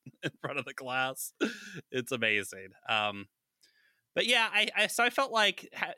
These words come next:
Donald Trump having won the war on Christmas,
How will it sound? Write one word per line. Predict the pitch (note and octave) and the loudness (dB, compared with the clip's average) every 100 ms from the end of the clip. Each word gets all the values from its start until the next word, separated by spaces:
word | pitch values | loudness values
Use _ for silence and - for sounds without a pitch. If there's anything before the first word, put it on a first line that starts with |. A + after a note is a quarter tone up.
| D3 | -4
Donald | F3+ G#3+ G#3 | 2 4 4
Trump | - D#3+ - | 2 2 2
having | C#3 C#3 B2+ | 0 0 0
won | A#2+ B2 B2 A#2+ A#2 _ _ | 2 4 4 0 -8 _ _
the | A#2 | -6
war | A2 A2 | 0 2
on | A2 G#2 | 2 2
Christmas, | - G#2+ G2 G#2+ G2+ G2 - - | -2 -6 -6 -6 -6 -6 -8 -14